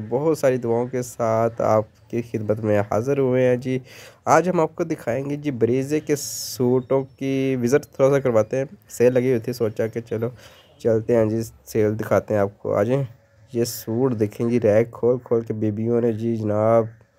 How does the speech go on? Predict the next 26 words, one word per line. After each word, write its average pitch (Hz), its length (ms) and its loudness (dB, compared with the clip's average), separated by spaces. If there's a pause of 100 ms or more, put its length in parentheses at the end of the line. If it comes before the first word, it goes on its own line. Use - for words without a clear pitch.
(560)
देखें। 110 380 -2
मैं 110 300 4
तो 117 140 -2
देख 107 260 2
के 113 120 -2
ना 110 220 2
बस 101 220 -2
हैरान 107 420 2
ही 123 80 0
रह 107 140 2
गया 113 120 0
कि 110 180 -8 (380)
समझ 135 360 -4
नहीं 127 140 2
आई 107 100 4
कि 123 120 -2
कैसे 117 340 0
देखूँ 113 320 -4
सूटों 110 380 -4
को - 180 -8
ना, 117 100 -2 (560)
कैसे 113 220 0
नहीं। 113 200 0 (1120)
ये 123 340 4
तो 196 140 6 (640)
जनाब 131 560 0